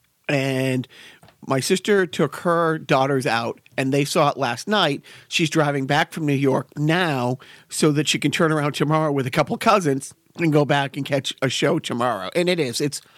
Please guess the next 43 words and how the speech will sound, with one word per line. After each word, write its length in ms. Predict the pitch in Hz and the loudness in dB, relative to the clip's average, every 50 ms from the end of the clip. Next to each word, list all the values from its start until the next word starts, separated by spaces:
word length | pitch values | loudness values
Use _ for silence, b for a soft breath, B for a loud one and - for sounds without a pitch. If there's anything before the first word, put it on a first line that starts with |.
| B B B B B B | B B B B B B
if 140 | B 139 123 | B -4 0
you're 160 | 135 147 151 147 | 0 2 2 2
in 120 | 180 208 | 2 2
New 100 | 208 208 | 2 2
York, 440 | 196 180 175 160 160 160 151 - - _ _ _ _ _ - | 4 4 4 4 2 0 -2 -6 -12 _ _ _ _ _ -12
if 120 | 123 123 123 | -10 -6 -2
you 60 | 127 | 2
know 240 | 151 202 233 226 208 | 2 4 4 4 4
anybody 420 | 190 185 156 165 165 160 165 151 | 2 2 2 2 2 2 2 2
in 60 | 170 | 2
New 100 | 151 160 | 2 2
York, 300 | 143 143 147 139 143 - B B B B B | 2 2 2 0 0 -4 B B B B B
and 100 | B 214 | B -2
again, 380 | 226 208 269 247 180 123 120 139 | 0 2 2 2 2 0 -4 -6
just 280 | - - 185 180 - - | -2 0 0 0 2 4
look 220 | 190 190 180 - | 2 2 4 4
up 260 | 196 175 160 156 - - B B B B B | 4 4 4 2 0 -4 B B B B B
either 260 | B 147 151 151 143 | B 2 2 2 2
Jimmy 220 | 127 - 190 180 180 | 2 2 2 2 0
Fowley, 720 | 175 - - 143 151 156 147 143 139 143 127 113 107 98 - | 2 2 2 4 4 4 4 4 2 0 -2 -4 -8 -6 0
you 160 | 165 147 139 | 0 0 2
Google 340 | - 139 143 127 113 113 180 | 2 0 0 0 0 0 -2
Jimmy, 500 | - - 196 202 208 196 190 170 160 - B B B B B B | 0 2 2 4 4 4 2 2 0 -4 B B B B B B
Google 420 | - 147 139 135 127 131 127 123 | 2 2 2 2 2 2 0 0
So 220 | 117 - - 170 156 | 0 2 2 2 4
Long 240 | 160 151 143 147 139 | 2 2 0 -2 -2
Boulder 340 | 127 135 135 135 117 120 | 0 2 2 2 0 -2
City, 580 | - - - 208 185 180 175 170 165 156 151 - B B B B B B | -4 0 0 2 2 4 2 2 2 0 -2 -4 B B B B B B
and 260 | 139 139 127 131 151 | -2 -2 -2 -4 -6
major 720 | 123 135 131 127 113 131 135 147 143 151 156 143 - 156 135 | -6 -6 -4 -4 -4 -2 0 2 4 4 2 2 0 -2 0
national 360 | 135 139 131 131 - 151 123 | 0 0 -2 -2 -2 -4 -4
press. 320 | - - 202 175 131 - - | -2 0 0 0 0 -2 -2
And 360 | - 185 175 165 180 - 110 - | 0 0 0 0 -2 -4 -8 -14
the, 260 | - 151 175 165 147 151 | -6 -2 0 0 2 2
he's, 440 | - 196 185 170 165 160 151 - - B B B B | 0 2 2 2 2 2 0 -4 -8 B B B B
if 120 | B 151 160 | B -4 -4
you 60 | 147 | -2
follow 260 | - 220 214 220 214 | 2 2 2 2 2
him 80 | 196 160 | 2 2
on 100 | 143 127 | 0 0
Twitter 400 | - - 151 147 139 143 135 123 | -2 0 2 2 2 2 2 2
or 40 | |
Instagram, 640 | 127 151 151 - - 135 120 139 120 113 113 117 123 | 0 0 -2 -2 -4 -4 -2 -2 -2 -2 -2 -4 -6